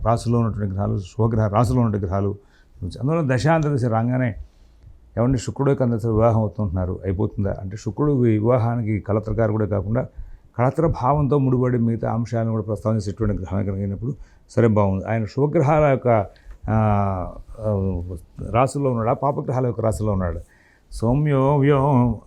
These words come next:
సౌ-, సౌమ్య వ్యోమచరాన్విత శుభగ్రహే చాదో దదాది శ్రియం పాపక్షే శుభగే చరో యది దశామధ్యే వివాహదికం క్రూరః పాపవిగ్రహో గృహోపగో యది ఫలం పాప-, పాకాన్ పాకవానేన తథా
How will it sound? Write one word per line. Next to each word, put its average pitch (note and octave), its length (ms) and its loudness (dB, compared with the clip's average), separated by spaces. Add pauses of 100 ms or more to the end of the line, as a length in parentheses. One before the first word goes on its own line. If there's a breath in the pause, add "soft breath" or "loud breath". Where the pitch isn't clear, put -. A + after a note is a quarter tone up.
సౌ-, A#2 300 0
సౌమ్య C#3 400 2
వ్యోమచరాన్విత C#3 1120 4
శుభగ్రహే A2+ 480 0
చాదో A2+ 640 2
దదాది A#2 300 2
శ్రియం A#2 420 -2
పాపక్షే C#3+ 580 0
శుభగే C#3 360 2
చరో C#3 340 4
యది C#3+ 280 2 (400 loud breath)
దశామధ్యే E3+ 680 4
వివాహదికం C#3 920 0
క్రూరః A#2+ 360 -4
పాపవిగ్రహో C3+ 920 0
గృహోపగో C3 680 0 (680 loud breath)
యది C#3 260 4
ఫలం C#3 440 2
పాప-, A2+ 680 0
పాకాన్ A#2 640 0
పాకవానేన A2 880 0
తథా G#2 320 0